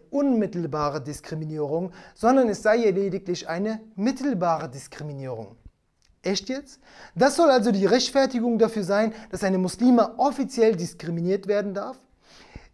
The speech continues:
Ist es doch so einfach, die ach so hochgepriesenen Grundrechte und die Religionsfreiheit einfach auszuhebeln?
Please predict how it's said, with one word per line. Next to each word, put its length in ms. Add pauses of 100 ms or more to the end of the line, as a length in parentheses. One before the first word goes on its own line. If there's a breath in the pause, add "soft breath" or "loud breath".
Ist 160
es 100
doch 180
so 220
einfach, 460
die 180
ach 200
so 180
hochgepriesenen 840
Grundrechte 680 (220 loud breath)
und 140
die 80
Religionsfreiheit 1120
einfach 420
auszuhebeln? 680